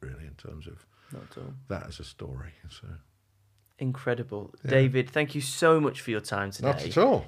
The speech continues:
Speaker 2: It's been mind-blowing hearing all sorts of stories,
Speaker 1: Good, good.
Speaker 2: uh, uh, and I can't wait as well to, to read Ned and the Win-, Windbangers and see, see your work on T V
Speaker 1: Fine,
Speaker 2: into the
Speaker 1: fine.
Speaker 2: future.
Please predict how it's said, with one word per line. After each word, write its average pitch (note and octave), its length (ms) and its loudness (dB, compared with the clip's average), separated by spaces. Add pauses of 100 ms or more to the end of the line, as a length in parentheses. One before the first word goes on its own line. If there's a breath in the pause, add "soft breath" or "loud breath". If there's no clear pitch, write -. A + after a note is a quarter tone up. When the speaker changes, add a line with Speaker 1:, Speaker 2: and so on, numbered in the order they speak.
Speaker 2:
It's C3+ 140 0
been C3 440 4 (300)
mind-blowing B2 680 4
hearing A2 400 0
all C3+ 300 6
sorts C3 280 -2
of A2+ 80 -8
stories, G#2 600 0
Speaker 1:
Good, - 80 -16 (260 loud breath)
good. A#2+ 120 -6
Speaker 2:
uh, G#2 360 2 (120)
uh, G#2+ 400 -2
and A2 400 -6 (540)
I A2+ 60 -8
can't A#2 260 0
wait A#2+ 300 2
as A#2 120 -8
well A2+ 200 2
to, A2+ 380 -4 (160)
to A2+ 280 -2
read A2+ 240 0
Ned A#2+ 140 4
and A2+ 80 -4
the A#2+ 40 2
Win-, A#2 200 2
Windbangers A#2+ 640 2
and A#2+ 160 0
see, B2 420 -2
see - 180 -6
your A#2+ 140 0
work A#2 240 0
on A2+ 100 -4
T A2+ 220 -4
V A2+ 220 -6 (180)
Speaker 1:
Fine, E2+ 340 -6
Speaker 2:
into G2+ 140 -12
the - 100 -8
Speaker 1:
fine. G2 220 -8
Speaker 2:
future. - 160 -12